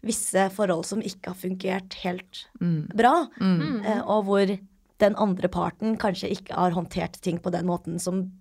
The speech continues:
Speaker 1: det burde håndteres.
Speaker 2: Mm.
Speaker 3: Mm.
Speaker 1: Eh, og det er veldig synd. Eh, og det er veldig trist å høre at, eh, ja,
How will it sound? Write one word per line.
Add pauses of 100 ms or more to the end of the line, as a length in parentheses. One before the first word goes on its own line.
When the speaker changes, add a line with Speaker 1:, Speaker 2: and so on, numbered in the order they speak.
(200)
Speaker 1:
det
burde
håndteres.
Speaker 2:
Mm. (120)
Speaker 3:
Mm.
Speaker 1:
Eh,
og
det
er
veldig
synd. (580)
Eh, (100)
og
det
er
veldig
trist
å
høre
at,
eh, (760)
ja,